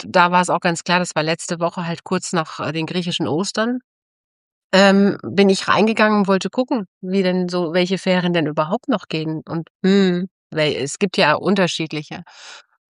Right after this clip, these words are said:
Speaker 1: Und da wurde mir noch alles angezeigt. Da wurde mir auch die Zeus angezeigt von Masihari. Und das stimmte ja definitiv nicht, weil die
Speaker 2: Nee.
Speaker 1: war an dem Tag nämlich schon, äh, in Italien auf der Werft angekommen zur Reparatur. Also von daher, ja, besser ist, man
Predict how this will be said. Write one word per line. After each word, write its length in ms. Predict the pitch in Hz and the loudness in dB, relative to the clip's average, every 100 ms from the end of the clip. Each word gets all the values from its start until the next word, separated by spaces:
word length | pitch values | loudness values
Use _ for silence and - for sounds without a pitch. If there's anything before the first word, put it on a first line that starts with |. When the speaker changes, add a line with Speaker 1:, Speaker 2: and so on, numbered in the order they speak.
| _ _ | _ _
Speaker 1:
Und 200 | - 226 | -2 2
da 120 | 202 185 | 4 2
wurde 140 | 208 | 2
mir 80 | 185 | 2
noch 100 | 175 | 2
alles 300 | - 339 339 | 2 2 2
angezeigt. 580 | - 165 165 - 156 170 | -2 -2 -2 -2 -4 0
Da 80 | 180 | 0
wurde 200 | 196 214 | 2 2
mir 60 | |
auch 60 | 190 | 0
die 120 | 196 | -2
Zeus 400 | - - 240 349 | -4 0 2 0
angezeigt 720 | - 156 165 151 - 165 160 | -4 -6 -6 -6 -8 -8 -8
von 140 | - 170 | -6 -4
Masihari. 720 | 165 165 170 143 156 156 160 | -4 -4 -8 0 2 2 0
Und 160 | 147 185 | 0 -2
das 100 | 180 | -2
stimmte 300 | 196 196 196 | -2 0 2
ja 100 | 185 | 2
definitiv 600 | 185 180 196 185 190 - | 0 0 0 0 -4 2
nicht, 180 | 240 285 | 0 4
weil 200 | 196 185 | 4 4
die 80 | 196 | 4
Speaker 2:
Nee. 60 | |
Speaker 1:
war 100 | 190 | 6
an 160 | 185 190 | 6 4
dem 220 | 185 202 | 4 2
Tag 260 | 214 233 214 | 4 2 2
nämlich 280 | 220 214 208 | 0 0 0
schon, 380 | - 214 214 208 | 0 2 2 0
äh, 320 | 190 202 202 | 0 2 2
in 100 | 180 | 2
Italien 720 | 208 196 202 208 214 214 220 208 | 0 2 2 2 0 0 0 -2
auf 140 | 202 | -2
der 160 | 214 196 | -2 2
Werft 260 | 196 208 | 2 0
angekommen 800 | - 175 175 - 180 190 208 220 | -4 -4 -6 -2 -2 0 -2 -2
zur 200 | 208 220 208 | -4 -4 -4
Reparatur. 640 | 214 220 226 - 226 147 - - - - - - | 0 2 2 0 -2 -2 -6 -20 -20 -20 -20 -4
Also 240 | 180 190 | -2 -2
von 180 | 196 208 | 2 4
daher, 460 | 202 208 214 214 202 160 - | 4 4 6 4 2 -6 -6
ja, 300 | 170 175 175 _ | -2 0 -2 _
besser 280 | 202 208 208 | 0 2 2
ist, 300 | 185 - - | 0 -6 -4
man 400 | 190 175 170 | -4 -2 -4